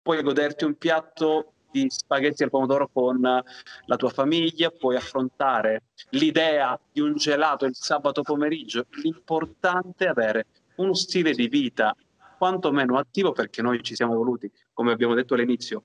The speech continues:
muovendoci, e allenarsi in modo intelligente, e ovviamente intelligente in-, non in-, significa preservarsi, ma deve essere una fatica intelligente.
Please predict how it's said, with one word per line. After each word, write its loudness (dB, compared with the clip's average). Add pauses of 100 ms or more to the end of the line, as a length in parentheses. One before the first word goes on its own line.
muovendoci, 0 (600)
e -2
allenarsi 0
in 0
modo 0 (520)
intelligente, 0 (280)
e -2
ovviamente -2
intelligente 0
in-, -2 (140)
non 0
in-, 0
significa 0 (400)
preservarsi, -2
ma -2 (1120)
deve 0
essere -2
una 0
fatica -2
intelligente. -4